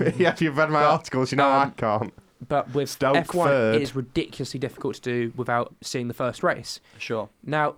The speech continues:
Speaker 2: <laughs> there is a serious chance we could see a Pink Panther on the podium in Melbourne. A real possibility 'cause
Speaker 1: Yeah.
Speaker 2: they were so quick at testing.
Speaker 1: I would
Speaker 2: Now
Speaker 1: be surprised if they don't finish on the podium once.
Speaker 2: That,
Speaker 1: Be-, I would be
Speaker 2: that's,
Speaker 1: shocked.
Speaker 2: yeah, that's the serious thing. So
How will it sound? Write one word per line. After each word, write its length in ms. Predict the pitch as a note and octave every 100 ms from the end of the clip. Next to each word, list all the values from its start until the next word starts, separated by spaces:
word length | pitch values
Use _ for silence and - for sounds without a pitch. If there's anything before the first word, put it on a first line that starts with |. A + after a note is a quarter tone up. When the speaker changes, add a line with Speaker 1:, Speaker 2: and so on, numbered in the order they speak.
| - -
Speaker 2:
<laughs> 160 | -
there 160 | F#3 A3
is 80 | A3
a 60 |
serious 420 | - A#3 B3 A#3
chance 340 | - G3 D#3+ -
we 60 | C#3+
could 140 | C#3
see 360 | - D#3 A#2 - _ _ _ _ -
a 60 |
Pink 200 | - F#3+ D3
Panther 340 | D#3+ C#3 A#2+
on 140 | - C#3
the 60 |
podium 460 | C3 E3 D3 A#2 A2+ _ _ -
in 100 | C#3
Melbourne. 360 | C#3 B2+ A#2+ A2 _ _ _ _ _ -
A 140 | D#3+
real 460 | D3+ D#3 F3 E3+ D3
possibility 500 | C#3+ - C3+ B2 A2
'cause 100 | A2+
Speaker 1:
Yeah. 100 | A#2
Speaker 2:
they 60 | A#2+
were 80 | A2+
so 500 | - - - D3+ C3+
quick 220 | B2+ B2
at 80 | -
testing. 400 | A#2+ - - - _ - - - _
Speaker 1:
I 80 | C#3+
would 80 | D#3
Speaker 2:
Now 60 | C#3+
Speaker 1:
be 60 |
surprised 380 | - F3 E3+ D#3+
if 60 | -
they 120 | C3+
don't 160 | C3 C3
finish 200 | B2 A#2+
on 80 | A2+
the 60 |
podium 380 | A2 A2 G#2 G2+
once. 560 | F#2+ F#2 E2 E2+ - - _ _ _ _ -
Speaker 2:
That, 240 | D3+ D3+ C#3+
Speaker 1:
Be-, 40 |
I 40 | A#2
would 140 | A2+
be 60 | G#2+
Speaker 2:
that's, 180 | C#3+ -
Speaker 1:
shocked. 260 | A2+ F2+
Speaker 2:
yeah, 280 | C3 C3 B2 - _ _ -
that's 200 | C#3+ -
the 100 | C3+
serious 280 | - B2+ -
thing. 320 | C3 A#2+ A2
So 240 | - C#3